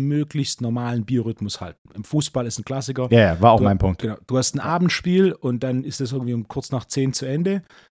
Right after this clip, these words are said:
Speaker 1: und dann bist du bis morgens um fünf wach, weil du nicht pennen kannst. Ja. Das ist nicht gut. Dann ist nämlich dein So-, samstags hast du gespielt,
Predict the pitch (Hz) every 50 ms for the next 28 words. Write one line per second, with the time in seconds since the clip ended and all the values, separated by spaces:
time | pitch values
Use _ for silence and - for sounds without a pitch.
0 | _ _ 113 113 120 120 123 - - - 139 123 - 127 113 117 101 117 123 123
1 | 131 135 123 - 123 107 - - - 131 123 - - 107 120 123 120 - - 117
2 | 110 107 107 107 101 - - - 110 104 104 - - - 104 - - - _ _
3 | _ _ _ _ _ _ _ - 113 110 110 - _ - - _ _ _ _ -
4 | - 76 - - 78 80 - 90 90 87 - - - 95 87 - - - _ -
5 | 98 104 - - 120 110 - - 110 107 104 104 101 98 - - - - 120 123
6 | - 151 107 98 117 139 139 - 143 127 - 131 123 - - 120 117 - - -
7 | 170 175 170 165